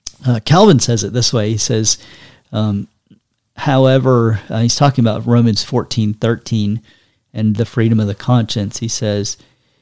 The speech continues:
"However necessary abstinence may be in respect of a brother as prescribed by the Lord," um, and he means abstinence from something,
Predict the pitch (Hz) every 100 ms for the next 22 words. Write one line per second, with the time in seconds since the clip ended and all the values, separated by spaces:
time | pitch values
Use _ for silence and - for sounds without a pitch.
0 | _ - 135 143 135 123 127 - - 120
1 | 113 107 117 117 - 117 104 92 - 110
2 | 104 113 113 104 - - 107 - 98 95
3 | 104 113 110 98 101 - 101 - 107 104
4 | 101 92 98 95 120 123 101 98 117 _
5 | _ _ _ _ 101 104 98 98 - _
6 | _ _ _ _ - 113 104 104 - 120
7 | 113 101 95 - 117 113 - 104 104 92
8 | - 120 101 - - 110 - 92 95